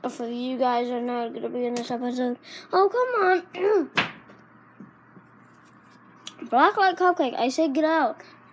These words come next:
<clears throat> Yeah, okay. So, Funtime Foxy is gonna be in this episode. Well, n-, I'm not gonna be in this episode, so I'm gonna throw myself. Okay, I'm in this episode. What do you do? I wanna draw a war. I don't even know.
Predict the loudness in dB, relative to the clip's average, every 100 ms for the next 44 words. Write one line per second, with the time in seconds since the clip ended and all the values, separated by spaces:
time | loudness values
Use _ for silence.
0 | -2 4 4 4 -4 -18 -20 -20 -20 -20
1 | -20 -20 -20 -20 -20 -20 -20 -20 -20 -20
2 | -20 -6 -4 -4 -6 -10 -10 -12 -20 -6
3 | -6 -4 -4 -4 -4 -6 -6 -6 -6 -8
4 | -8 -8 -8 -10 -12 -16 -16 -16 -16 -20
5 | -10 -6 -2 -2 -2 0 2 0 -4 -4
6 | -4 -2 -4 -4 -6 -4 -4 -4 2 2
7 | 4 2 0 0 2 4 4 4 2 -4
8 | -20 -20 -20 -18 -16 -16 -20 -20 -20 -20
9 | -20 -20 -20 -16 -16 -16 -20 -20 -20 -20
10 | -20 -20 -20 -20 -14 -4 -4 -4 -16 -20
11 | -10 -2 0 0 -2 -4 -4 -6 -6 -12
12 | -14 -20 -20 -20 -20 -12 -8 -4 -4 -4
13 | -4 -4 -4 -4 -2 -4 -6 -8 -6 -6
14 | -6 -8 -10 -10 -10 -12